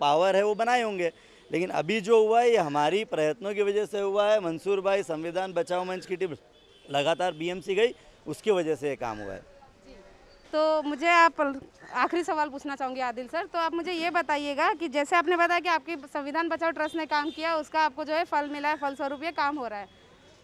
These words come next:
Speaker 2: आम आदमी, आप यहीं पे रहते हो, आम आदमी के रूप में आपकी क्या प्रतिक्रिया है ये रोड की रिकवरी पे? मीन्स ये जो रोड का दुरुस्तीकरण हो रहा है, उस पे आम आदमी के तौर पे आपकी क्या प्रतिक्रिया है?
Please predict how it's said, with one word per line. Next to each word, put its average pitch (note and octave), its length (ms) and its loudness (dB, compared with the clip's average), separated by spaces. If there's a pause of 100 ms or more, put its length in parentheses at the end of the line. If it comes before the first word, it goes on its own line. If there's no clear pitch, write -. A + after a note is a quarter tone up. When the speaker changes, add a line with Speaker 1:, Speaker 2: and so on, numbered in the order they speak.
(240)
Speaker 2:
आम F4+ 400 8
आदमी, E4+ 400 2
आप B3 220 0
यहीं D4+ 200 -2
पे F4 120 -2
रहते E4+ 260 -2
हो, F4 60 2 (320)
आम F#4+ 260 6
आदमी G4+ 340 2
के G#4+ 120 -2
रूप G4 160 -4
में F#4+ 100 -2
आपकी F4+ 220 -4
क्या E4+ 160 -2
प्रतिक्रिया F4 480 -4
है G4 120 0
ये F#4 120 -2
रोड E4 240 -2
की F4 120 -6
रिकवरी D#4 480 -4
पे? B3 180 -10
मीन्स C#4 300 -8
ये D#4 120 -6
जो E4 120 -4
रोड D#4 180 -2
का D#4+ 100 -4
दुरुस्तीकरण D#4+ 600 -6
हो D4 100 -4
रहा E4 100 -2
है, E4+ 60 -2
उस E4 80 -10
पे E4 120 -6
आम E4+ 300 0
आदमी F4 280 -2
के F#4+ 160 -4
तौर E4+ 200 -2
पे F4 80 -4
आपकी F4 220 -4
क्या D4 140 -6
प्रतिक्रिया G#3+ 440 -14
है? F#3 60 -20